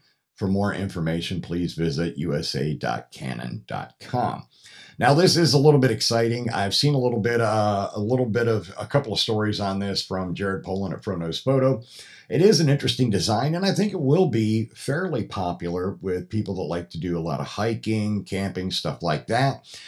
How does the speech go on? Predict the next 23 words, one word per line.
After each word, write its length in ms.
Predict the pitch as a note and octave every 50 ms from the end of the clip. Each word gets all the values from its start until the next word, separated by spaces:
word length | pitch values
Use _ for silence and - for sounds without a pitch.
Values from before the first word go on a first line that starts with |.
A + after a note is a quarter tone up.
| - - - -
uh, 240 | - E2+ F2 E2 D2+
that 140 | - D#2 D2
like 200 | F2+ G2+ F#2+ -
to 60 | E2
get 140 | D2 F#2+ F#2+
out 180 | F#2+ G2 F#2+ F2
into 200 | E2+ E2 D2+ D2
nature, 460 | E2 F#2 G2+ G2 G2 - F#2+ F#2 F2+
spend 340 | - - F2 E2+ F#2 F#2 F2
time 320 | F2+ F2+ F2+ F2 F2 F2+
out 140 | F2+ E2+ -
in 40 | -
the 80 | C2+
woods 320 | D2 F#2+ G#2+ A2 G#2 - G2+
on 140 | G2 G2
the 80 | F#2 F2
weekends, 680 | F2+ F#2+ F#2+ F2+ - G2+ F#2 F#2 F#2 F2+ F#2 F#2+ E2+ -
bird 400 | - - F#2 F#2+ G2 F#2 E2 D2
gazing 680 | F2+ F#2 F#2+ F#2+ F#2+ E2 E2 F#2 F#2+ F#2+ F#2+ F#2+ F#2
and 120 | F2+ F2+ E2+
stuff 300 | - - F2+ F2 - -
like 200 | D#2+ D#2 D2+ -
that. 320 | A#2 B2+ C3+ C3 - -